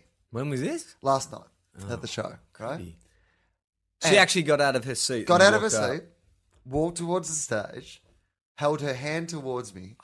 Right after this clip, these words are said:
Speaker 1: Oh, were you
Speaker 2: and
Speaker 1: scared?
Speaker 2: said,
Speaker 1: Did you think
Speaker 2: "You
Speaker 1: she was gonna
Speaker 2: could
Speaker 1: pull out a
Speaker 2: eat
Speaker 1: fucking
Speaker 2: me."
Speaker 1: gun or something?
Speaker 2: No, it all happened pretty quickly.
Speaker 1: Yeah, right.
Speaker 2: And, and in the moment,
Speaker 1: <laughs> You
Speaker 2: she
Speaker 1: start beating her over the head with your <laughs> mic stand. She's got a flower for you. <laughs>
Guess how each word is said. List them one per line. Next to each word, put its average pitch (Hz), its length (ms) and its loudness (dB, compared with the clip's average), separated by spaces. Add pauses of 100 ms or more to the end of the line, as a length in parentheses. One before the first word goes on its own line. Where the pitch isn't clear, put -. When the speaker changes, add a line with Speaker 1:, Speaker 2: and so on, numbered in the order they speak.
Speaker 1:
Oh, 196 80 -6
were 175 160 -2
you 254 60 2
Speaker 2:
and 339 80 -2
Speaker 1:
scared? - 320 0
Speaker 2:
said, 165 180 2
Speaker 1:
Did - 80 -4
you 240 80 -2
think 139 100 -4
Speaker 2:
"You 143 60 0
Speaker 1:
she 220 80 -2
was 151 80 0
gonna 139 160 2
Speaker 2:
could - 80 -8
Speaker 1:
pull 151 100 0
out 131 80 0
a 120 80 -2
Speaker 2:
eat 135 60 -2
Speaker 1:
fucking 127 200 -4
Speaker 2:
me." 117 140 0
Speaker 1:
gun 101 320 -6
or 139 100 -8
something? 202 520 -12
Speaker 2:
No, 160 220 6
it 175 60 4
all 202 120 8
happened 254 320 2
pretty 233 180 -6
quickly. 156 540 -6
Speaker 1:
Yeah, 98 120 -8
right. 95 280 -10 (160)
Speaker 2:
And, 160 260 0
and 147 240 -6
in 165 220 -4
the 151 80 -4
moment, 139 380 -2
Speaker 1:
<laughs> - 40 -8
You 220 60 6
Speaker 2:
she - 140 6
Speaker 1:
start 170 260 8
beating 156 240 4
her 151 80 0
over 143 100 0
the 127 80 -6
head 135 160 -2
with 127 120 -12
your 175 160 2
<laughs> - 0 -
mic 262 260 12
stand. 254 500 4 (200)
She's - 180 2
got 170 140 2
a 143 40 0
flower 135 500 -2
for 143 240 -4
you. 233 220 -2
<laughs> - 80 -6